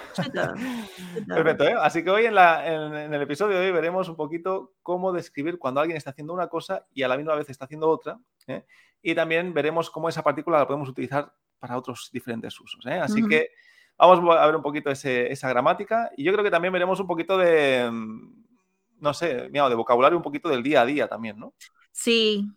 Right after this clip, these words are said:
Speaker 1: algo que podemos utilizar ya en una conversación que podemos tener ahora mismo con un chino y es muy, 很好玩,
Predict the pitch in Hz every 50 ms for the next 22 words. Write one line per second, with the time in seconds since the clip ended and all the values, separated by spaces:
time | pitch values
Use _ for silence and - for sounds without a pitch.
0 | _ _ _ 233 240 277 302 285 330 269 277 277 269 285 285 - 247 240 247 247
1 | 240 269 269 277 254 220 208 220 226 214 190 185 196 208 240 240 240 208 214 196
2 | 196 196 196 196 220 226 247 240 202 196 185 190 190 202 202 - 190 190 202 214
3 | 202 190 190 202 208 208 208 220 220 208 202 196 - 196 196 196 190 202 - -
4 | 240 254 302 349 381 392 349 262 233 220 214 208 202 196 190 185 175 185 - _
5 | _ _ _ _ _ _ - 359 349 381 381 359 262 - _ _ _ _ - -
6 | 285 349 427 427 302 214 185 170 165 139 143 180